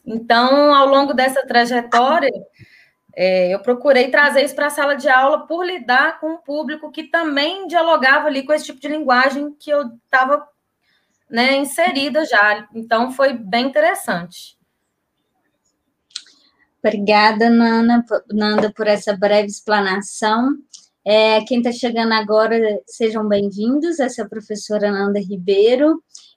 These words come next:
Speaker 2: É, peço, por favor, que curtam o nosso vídeo, compartilhe, se inscrevam no canal dos Jovens Cronistas.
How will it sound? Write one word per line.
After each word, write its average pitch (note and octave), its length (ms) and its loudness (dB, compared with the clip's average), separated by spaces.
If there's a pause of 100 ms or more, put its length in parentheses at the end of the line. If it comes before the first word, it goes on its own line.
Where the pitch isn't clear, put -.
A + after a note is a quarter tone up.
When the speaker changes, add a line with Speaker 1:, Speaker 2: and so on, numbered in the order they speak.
Speaker 2:
É, A3 300 2
peço, A#3+ 420 0
por C4 140 -8
favor, D4+ 560 4 (380)
que C4 320 -2
curtam F4 440 -2
o C#4+ 60 -2
nosso A#3+ 320 -6
vídeo, B3 640 -4
compartilhe, B3+ 1200 -2 (240)
se - 200 -2
inscrevam C4 560 4
no A#3 120 0
canal A3 380 -2
dos G#3+ 180 -4
Jovens G3+ 440 -2
Cronistas. A#3+ 1040 -4